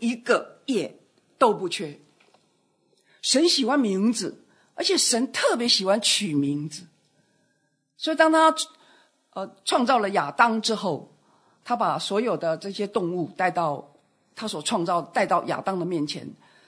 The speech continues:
他给亚当一个权柄，就是让他取名字。我今天不是要看这个动物叫什么名字，这个，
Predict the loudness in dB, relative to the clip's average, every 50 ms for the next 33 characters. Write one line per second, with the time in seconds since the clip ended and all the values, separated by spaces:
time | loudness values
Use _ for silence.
0 | _ -14 -12 -8 -6 -6 -8 -6 -8 -12 -10 -8 -8 -8 -6 -8 -8 -8 -8 -8
1 | -6 -6 -6 -4 -4 -4 -6 -8 -14 _ _ _ _ _ _ _ _ -8 -8 -6
2 | -4 -4 -2 -2 -2 -2 -2 -6 -6 -8 -8 -10 -14 _ -6 -6 -4 -4 -6 -8
3 | -10 -10 -10 -12 -12 -16 -18 -18 _ _ _ _ _ _ _ _ _ _ _ _
4 | _ _ _ _ _ _ _ _ _ _ _ _ _ _ _ _ _ _ _ _
5 | -8 -4 -2 0 0 0 0 -2 -2 0 2 2 2 2 0 -2 -2 -2 -2 -2
6 | -2 0 2 2 2 2 2 0 0 0 0 -2 -2 -2 -4 -4 -4 -4 -6 -8
7 | -8 -8 -10 -10 -10 _ _ -20 -20 -20 -20 -20 _ _ _ _ _ _ _ _
8 | -18 -16 -14 -10 -10 -10 -10 -10